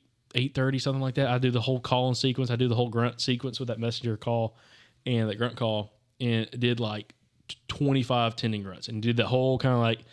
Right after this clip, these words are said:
you know, two hundred seventy degrees around. I didn't do three sixty, but I did, like, two hundred seventy degrees. And when I'm set up on this bench, this bench runs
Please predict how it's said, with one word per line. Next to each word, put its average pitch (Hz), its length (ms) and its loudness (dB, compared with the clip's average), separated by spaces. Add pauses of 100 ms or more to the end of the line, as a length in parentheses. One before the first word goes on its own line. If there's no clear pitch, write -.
(360)
you 151 100 0
know, 117 260 2 (500)
two 175 200 4
hundred 147 160 2
seventy 123 260 2
degrees 107 240 2
around. 107 160 0
I 120 80 2
didn't 117 140 -2
do 110 140 0
three 110 320 -4 (380)
sixty, 113 400 0
but 104 80 -2
I 107 40 -4
did, 107 200 -2
like, 104 140 -8
two 135 100 2
hundred 113 140 0
seventy 110 260 0
degrees. 107 400 -2 (880)
And 139 120 2
when 135 100 4
I'm 120 80 -2
set 185 180 2
up 185 120 -2
on 156 80 2
this 110 120 2
bench, 151 440 0 (280)
this 117 100 -4
bench 160 220 2
runs 131 260 0